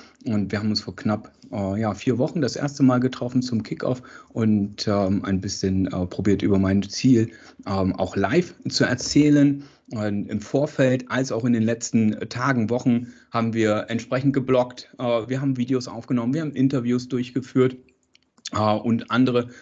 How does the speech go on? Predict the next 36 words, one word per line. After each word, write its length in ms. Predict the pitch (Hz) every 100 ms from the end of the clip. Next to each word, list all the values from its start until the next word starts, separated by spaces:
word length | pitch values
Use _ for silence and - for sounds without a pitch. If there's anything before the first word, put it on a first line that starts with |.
| _ -
tolle, 640 | 120 113 117 - 113 110
äh, 40 |
Dinge, 360 | 107 127 165 - -
hoffentlich 340 | 107 160 160
tolle 280 | - 120 120
Dinge, 320 | 123 127 123 - - -
äh, 180 | 110 113
gepostet, 640 | 107 110 - 147 143 135
die 100 | 127
ihr 120 | 160 95
gesehen 460 | 98 92 127 170
habt. 300 | 156 156 - _ _ _
Wir 100 | 117
haben 100 | 135
auch 140 | 151 143
ein 380 | 156 127 - -
wunderbares 720 | 127 107 170 190 131 120 101
Wachstum, 600 | 139 143 - 190 180 -
äh, 180 | 131 139
schon 400 | 139 143 139 135 -
in 320 | 135 123 120
den, 360 | 120 120 113 113
äh, 100 | 107
Mein 320 | 110 120 110
Zielen, 540 | - 180 220 196 185
wo 160 | 151 143
wir 240 | 139 131
heute 500 | 123 131 135 123 -
drüber 320 | 131 131 123 113
sprechen 420 | - 143 156 139
werden, 260 | 123 123
die 120 | 123 110
wir 60 |
euch 160 | 98 110
zeigen 460 | - 143 151 139
werden. 400 | 120 117 120 123